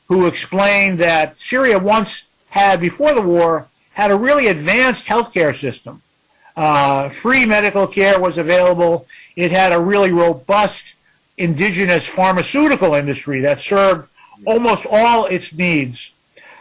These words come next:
Uh, all of this healthcare infrastructure was devastated by the war and by the sanctions. A lot of it was simply destroyed,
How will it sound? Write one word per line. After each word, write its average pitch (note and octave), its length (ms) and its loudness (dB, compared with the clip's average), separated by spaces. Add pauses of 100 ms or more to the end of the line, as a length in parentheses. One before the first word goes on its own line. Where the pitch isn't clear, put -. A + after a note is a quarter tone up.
(200)
Uh, F#3+ 220 -2 (560)
all B3+ 240 4
of G3+ 80 -2
this G3+ 180 -2
healthcare G3 480 0
infrastructure F3 600 -2
was D#3 180 0
devastated E3+ 640 -2
by D3 120 2
the C#3 80 0
war D3+ 360 2
and C#3 80 -2
by C3 100 0
the C3 120 -4 (120)
sanctions. B2+ 480 -8 (300)
A C#3+ 100 -2
lot F#3 220 2
of F3+ 80 -2
it E3+ 120 -2
was D3+ 160 -2
simply D3+ 320 -2
destroyed, G#3+ 800 0